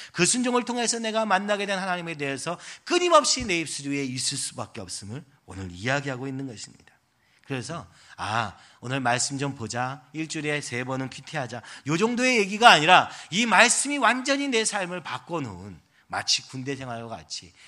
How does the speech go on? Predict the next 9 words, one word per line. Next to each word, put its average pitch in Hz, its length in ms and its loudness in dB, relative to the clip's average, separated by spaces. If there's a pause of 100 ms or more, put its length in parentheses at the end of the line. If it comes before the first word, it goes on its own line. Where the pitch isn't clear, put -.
(140)
전부를 180 540 -2
뒤흔들 147 460 -6
만한 110 340 -6
일로 104 240 -8 (260)
만들 123 520 -4
때 113 300 -14 (360)
우리의 107 200 -6
입술에는 92 500 -14
저절로 220 720 -4